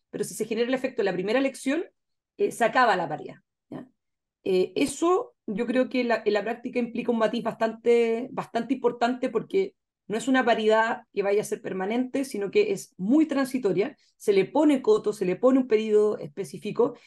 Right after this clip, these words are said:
y lo bueno es que queda en la Constitución. Entonces, si después eso se quisiera cambiar para dejar, por ejemplo, la paridad de manera permanente, tú necesitarías el quórum de reforma constitucional para cambiarlo. Entonces,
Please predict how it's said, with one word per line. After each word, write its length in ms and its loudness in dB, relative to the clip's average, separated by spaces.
y 120 0
lo 160 4
bueno 460 2
es 100 -10
que 100 -14
queda 160 2
en 60 2
la 100 2
Constitución. 680 -4
Entonces, 400 0
si 180 -6
después 360 2
eso 180 -6
se 120 -4
quisiera 360 0
cambiar 380 0
para 120 2
dejar, 260 -4
por 120 -2
ejemplo, 260 -6
la 140 -2
paridad 260 2
de 80 0
manera 280 -2
permanente, 760 0
tú 80 -4
necesitarías 640 -2
el 140 -4
quórum 280 2
de 80 -2
reforma 400 -4
constitucional 680 -6
para 180 2
cambiarlo. 460 2
Entonces, 500 -4